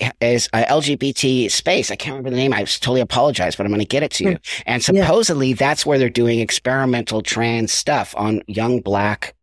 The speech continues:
Speaker 1: poor L G B T stuff on young
Speaker 2: Oh my
Speaker 1: black,
Speaker 2: God. You know,
Speaker 1: poor
Speaker 2: and so, uh, there's this thing of, of like, if you say the things we're saying,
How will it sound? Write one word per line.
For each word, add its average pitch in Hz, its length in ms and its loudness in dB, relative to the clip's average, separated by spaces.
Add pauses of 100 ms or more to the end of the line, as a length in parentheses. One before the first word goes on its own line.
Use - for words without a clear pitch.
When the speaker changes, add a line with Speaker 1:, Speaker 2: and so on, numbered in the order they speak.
(200)
Speaker 1:
poor 101 500 0 (320)
L 104 160 0
G 104 140 -4
B 92 180 -8
T - 180 -4
stuff 139 460 -2
on 107 300 0
young 113 380 0
Speaker 2:
Oh 156 60 4
my 151 100 6
Speaker 1:
black, 120 200 2
Speaker 2:
God. 113 360 2
You 190 160 4
know, 214 120 4
Speaker 1:
poor - 100 2
Speaker 2:
and 196 120 2
so, 214 260 2 (360)
uh, 180 100 2
there's 269 220 2
this 294 200 0
thing 269 260 6
of, 185 260 2
of 165 220 2
like, 160 320 2 (480)
if 302 260 4
you 247 500 4
say 220 320 0
the 190 120 2
things 185 300 2
we're 165 160 4
saying, 156 640 4